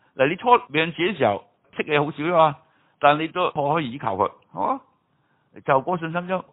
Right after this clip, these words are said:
冇乜係特別㗎，有個信心。不過而家你認識佢更加深，你可以享受更大嘅嘢，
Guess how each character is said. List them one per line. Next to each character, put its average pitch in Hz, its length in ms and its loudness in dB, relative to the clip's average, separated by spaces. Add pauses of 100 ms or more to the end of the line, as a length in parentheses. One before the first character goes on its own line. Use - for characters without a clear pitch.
冇 104 120 -14
乜 151 200 2
係 110 100 -12
特 92 120 -8 (100)
別 90 120 -20
㗎， 110 160 -2 (200)
有 110 120 0
個 131 80 2
信 120 160 -6
心。 143 120 4
不 - 400 -14
過 185 80 2
而 165 40 2
家 180 160 4
你 165 120 0
認 131 240 -6
識 180 80 -10
佢 143 120 -12
更 - 20 -12
加 135 200 -2 (120)
深， - 180 -8 (600)
你 131 120 -2
可 120 160 2
以 131 320 -6
享 123 200 0
受 113 100 -6
更 104 180 -6
大 - 120 -6
嘅 92 140 -4
嘢， 95 240 -6